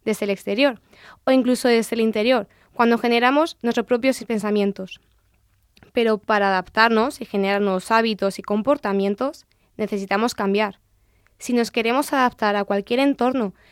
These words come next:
tenemos que cambiar algo dentro de nosotros, para así poder cohabitar en ese entorno, o inclusive cambiar el propio entorno para hacerlo más habitable para nosotros mismos.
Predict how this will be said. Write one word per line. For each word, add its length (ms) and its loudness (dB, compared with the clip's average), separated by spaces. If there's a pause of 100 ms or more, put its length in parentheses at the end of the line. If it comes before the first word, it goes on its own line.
(120)
tenemos 320 -2
que 100 -2
cambiar 300 0
algo 360 0
dentro 340 -2
de 100 2
nosotros, 600 -4 (540)
para 180 0
así 280 -2
poder 280 0
cohabitar 440 2
en 100 2
ese 180 -2
entorno, 440 -2 (240)
o 80 -4
inclusive 580 -2 (320)
cambiar 320 2
el 120 4
propio 280 0
entorno 520 0 (100)
para 180 -2
hacerlo 380 -2
más 320 0
habitable 540 -2 (180)
para 200 -4
nosotros 380 -4
mismos. 340 -6